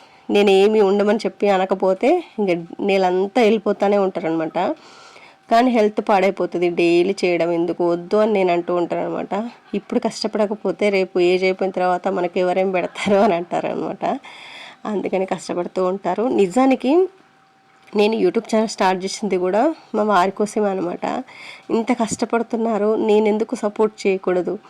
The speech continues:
ఒక్కరే ఇంత కష్టపడుతున్నారు కదా, నా వంతుగా నేను పిల్లలను చూసుకుంటూ, ఇంట్లో స్టిచ్చింగ్ చేసుకుంటూ, YouTube-ని రన్ చేస్తే ఎంతో కొంత వస్తాయి కదా అని మెయిన్ ఉద్దేశం నాకు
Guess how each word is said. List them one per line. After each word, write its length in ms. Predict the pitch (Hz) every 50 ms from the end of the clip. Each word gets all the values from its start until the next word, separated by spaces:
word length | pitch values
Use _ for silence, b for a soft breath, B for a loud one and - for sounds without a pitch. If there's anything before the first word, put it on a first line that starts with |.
| B B B B B B B B B _ -
ఒక్కరే 420 | 214 214 - - 214 214 226 214
ఇంత 180 | 214 214 214 214
కష్టపడుతున్నారు 800 | - 202 - - - 196 196 196 196 - 185 175 175 170 170 160
కదా, 360 | 175 175 180 185 180 190 196 - B B B B B 220
నా 140 | 202 208 214
వంతుగా 420 | 208 185 202 196 - 214 233 226
నేను 500 | 220 208 208 202 202 202 202 202 214 208 -
పిల్లలను 340 | 226 196 208 208 214 214 214 208
చూసుకుంటూ, 680 | 196 196 - - - 202 196 196 190 - 180 180 175 - B B B B B B B B B - 226
ఇంట్లో 400 | 214 208 - 233 214 208 202 208
స్టిచ్చింగ్ 400 | - - - - - 220 214 214
చేసుకుంటూ, 640 | 208 196 - - - 190 180 180 - 190 180 - - - B B B B B B B B B B B - -
YouTube-ని 720 | 208 220 226 214 233 240 208 226 214 208 202 196 185 - - 208
రన్ 160 | 196 202 190 - 202
చేస్తే 300 | 196 - - - 202 196
ఎంతో 260 | 185 190 185 202 208
కొంత 300 | - 208 196 196 - 185
వస్తాయి 500 | 190 190 - 180 - - - 214 214 208
కదా 260 | - 196 185 190 185
అని 260 | 185 190 196 208 220
మెయిన్ 380 | 220 208 202 196 202 233 247 247
ఉద్దేశం 500 | 233 196 202 226 - - - 240 233 226
నాకు 360 | 202 202 - - 262 311